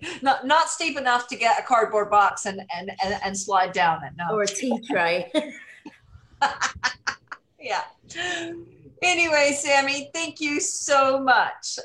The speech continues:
Speaker 2: Thank you
Speaker 1: um,
Speaker 2: for having
Speaker 1: for
Speaker 2: me. I really enjoyed that conversation.
Speaker 1: Yeah, me too. And for those of you that are hesitant of, you know, can't do the exercise, don't do the exercise. Just move.
Speaker 2: Move. <laughs>
Speaker 1: Just,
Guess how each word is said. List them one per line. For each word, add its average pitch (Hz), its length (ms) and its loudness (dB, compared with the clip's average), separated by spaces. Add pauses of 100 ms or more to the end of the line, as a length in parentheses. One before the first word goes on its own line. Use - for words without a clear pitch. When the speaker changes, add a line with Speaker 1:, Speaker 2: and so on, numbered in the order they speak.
(140)
Speaker 2:
Thank 285 240 4
you 240 60 0
Speaker 1:
um, 233 80 2
Speaker 2:
for 294 140 0
having 262 80 -4 (220)
Speaker 1:
for - 40 2
Speaker 2:
me. 196 160 2
I 196 200 2
really 247 360 4
enjoyed 202 440 0
that 196 240 0
conversation. 185 880 -6 (420)
Speaker 1:
Yeah, 180 400 2
me 226 260 -6
too. 220 420 -2 (160)
And 226 220 0 (180)
for 294 140 -6
those 277 340 2
of 262 140 -4
you 226 440 -10
that 208 180 2 (180)
are 202 260 2
hesitant 220 880 -6 (120)
of, 180 240 0 (220)
you 220 140 -10
know, 185 280 -8
can't 233 260 -2
do 240 180 -14
the 202 120 -2
exercise, - 580 -8 (240)
don't 440 280 -4
do 440 60 -8 (160)
the 427 120 2 (100)
exercise. 403 1000 -4
Just - 340 -8 (520)
move. 302 520 -6 (120)
Speaker 2:
Move. 254 600 -2
<laughs> - 60 -6
Speaker 1:
Just, - 720 -2